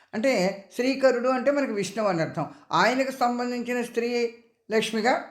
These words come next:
మనం చెప్తాం. ఆ, ఆ, అక్కడే మళ్ళీ ఈవెంట్ ఇక్కడ మనం, ఆ, లలితా పరమేశ్వరిగా చెప్పేటప్పుడు విష్ణు యొక్క మాయగా చెప్తాం అనమాట ఆ శ్రీ స్వరూపిణి కానీ. అందుచేత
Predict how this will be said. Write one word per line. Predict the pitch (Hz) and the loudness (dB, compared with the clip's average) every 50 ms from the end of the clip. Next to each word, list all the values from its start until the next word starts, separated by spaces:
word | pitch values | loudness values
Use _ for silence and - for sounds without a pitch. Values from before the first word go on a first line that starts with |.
| - _ _ _ _ _ _ _ - | -18 _ _ _ _ _ _ _ -2
మనం | 233 233 | -2 0
చెప్తాం. | 220 196 180 139 131 - 156 135 135 - - _ _ - | 2 0 0 0 0 -4 -6 -6 -6 -10 -18 _ _ -6
ఆ, | 139 139 147 175 175 - - | -4 -2 -2 -2 -4 -6 -6
ఆ, | 156 151 147 - - - | -4 -4 -4 -4 -6 -6
అక్కడే | 131 131 - - 233 240 269 294 | -6 -6 0 2 4 4 6 4
మళ్ళీ | 285 226 202 220 247 | 4 2 0 -2 -2
ఈవెంట్ | 247 208 185 190 208 220 240 269 262 254 | -2 -2 -2 -2 -2 0 0 0 0 0
ఇక్కడ | 254 247 - 247 254 | -4 -2 -2 -2 0
మనం, | 233 220 220 220 - - 190 - - - _ _ - - | 0 0 -2 -2 -2 -4 -6 -10 -16 -20 _ _ -4 -2
ఆ, | 170 170 | 0 0
లలితా | 165 160 165 170 160 233 226 | 2 2 0 2 2 2 2
పరమేశ్వరిగా | 226 226 226 226 220 214 233 208 220 214 208 | 2 0 -4 -4 -2 -2 0 2 2 2 2
చెప్పేటప్పుడు | 214 208 233 233 240 240 262 285 311 294 - - _ _ - _ _ _ _ _ - | 2 2 2 0 2 0 0 0 -2 -2 -6 -16 _ _ -20 _ _ _ _ _ -4
విష్ణు | 190 185 175 - - 254 262 | -2 -2 -2 -2 -2 0 2
యొక్క | 262 262 254 254 254 254 | 2 2 2 0 2 2
మాయగా | 240 196 180 165 160 170 190 226 254 262 269 269 | 2 2 2 0 2 2 4 4 4 4 2 2
చెప్తాం | 262 - 202 - - - 196 196 | 2 0 -4 -4 -2 -2 -2 0
అనమాట | 190 185 175 175 175 165 151 - - _ _ _ - | 0 -2 -2 -2 -2 -4 -4 -4 -12 _ _ _ -6
ఆ | 156 | -6
శ్రీ | 156 - - 180 175 185 185 | -6 -4 -4 0 0 0 0
స్వరూపిణి | 180 185 175 160 170 165 160 147 147 | 2 0 0 2 0 0 -2 -4 -2
కానీ. | 135 131 131 131 - - _ _ _ 156 | -2 -2 -4 -4 -8 -14 _ _ _ -4
అందుచేత | 170 175 170 180 175 175 175 262 311 - | -2 -2 0 0 0 0 0 -2 -4 -4